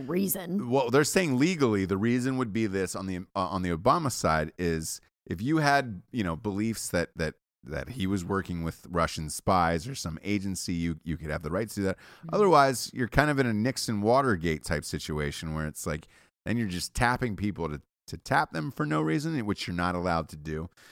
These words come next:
Speaker 2: Uh, that, that, that would be one of the craziest things that I've heard in my lifetime, t-,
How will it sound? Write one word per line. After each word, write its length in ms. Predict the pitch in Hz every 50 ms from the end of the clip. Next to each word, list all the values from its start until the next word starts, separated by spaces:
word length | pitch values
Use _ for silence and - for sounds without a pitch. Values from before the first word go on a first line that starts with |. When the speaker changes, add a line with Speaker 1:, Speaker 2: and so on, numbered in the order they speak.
| - - - _ _ _
Speaker 2:
Uh, 720 | - 87 90 90 90 87 87 87 87 90 90 - - 90 85 85 90 90 82 76 69 64 -
that, 300 | 85 101 135 196 214 -
that, 200 | - 185 208 - -
that 240 | - 147 185 240 254
would 160 | 269 269 202
be 120 | 175 208 202
one 180 | 185 185 185
of 40 | 180
the 60 | 160
craziest 580 | 151 - - 165 170 165 139 131 151 131 117 -
things 240 | - 127 113 107 - - - - _ _ _ _ _ _ _ _ _ _ _ _ _ _ _
that 140 | - 110 110
I've 180 | 127 135 151 135
heard 220 | 135 143 143 131
in 60 | 120
my 200 | 117 113 117 127
lifetime, 540 | 117 101 92 76 - - - 87 71 71 - - _
t-, 140 | - - 123